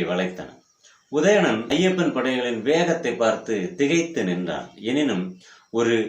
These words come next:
கொடும் புலியின் ஆக்ரோஷத்துடன் தனது படைகளுடன் ஐயப்பனின் வீரர்களை எதிர்த்து போரிட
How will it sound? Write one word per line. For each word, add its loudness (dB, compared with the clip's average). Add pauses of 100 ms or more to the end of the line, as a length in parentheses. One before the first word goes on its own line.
(280)
கொடும் 6
புலியின் 2
ஆக்ரோஷத்துடன் -4 (300)
தனது 2
படைகளுடன் 0
ஐயப்பனின் 0
வீரர்களை 0
எதிர்த்து 0
போரிட -2